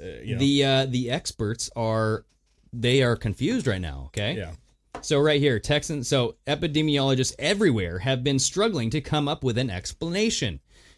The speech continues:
Speaker 2: You have Texans are dining out more, okay? Here's a graph showing, yes, the red bar, eh, or the red line is showing, yes, people are going out more, they're dining more.
Speaker 1: Absolutely.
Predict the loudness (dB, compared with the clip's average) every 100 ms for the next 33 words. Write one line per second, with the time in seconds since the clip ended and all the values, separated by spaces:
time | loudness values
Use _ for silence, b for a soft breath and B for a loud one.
0 | -4 0 2 2 0 0 -2 0 0 2
1 | 2 4 4 2 0 -2 -2 -6 -8 -10
2 | -4 -2 0 2 2 0 -2 -2 -2 -2
3 | -2 0 0 0 b b b _ 2 2
4 | 2 -2 0 2 2 2 2 4 2 0
5 | -4 -2 0 0 0 0 0 0 0 -2
6 | -2 -2 -2 -4 -4 -8 -2 -2 0 0
7 | 0 -4 -6 -2 0 -2 -4 -6 -4 -4
8 | -2 -2 -2 -4 -6 -8 -10 -10 -12 -12
9 | -14